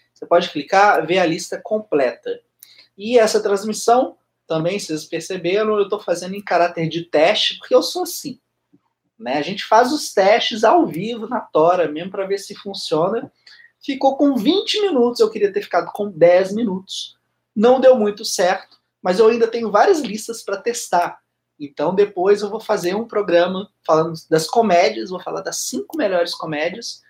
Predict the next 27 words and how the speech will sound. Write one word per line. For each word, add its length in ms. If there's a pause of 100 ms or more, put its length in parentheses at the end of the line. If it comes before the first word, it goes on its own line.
(500)
É... 800 (920)
Vou 200
tentar 360
não 200
conversar 640
muito 380
aqui, 280
hoje 300
vocês 240
viram, 140
eu 80
não 100
conversei 580
muito. 360 (420)
Vou 140
tentar 380
fazer 280
isso 160
e 60
ver 80
se 100
eu 60
consigo 320
fazer 220
em 100
dez 260
minutos. 680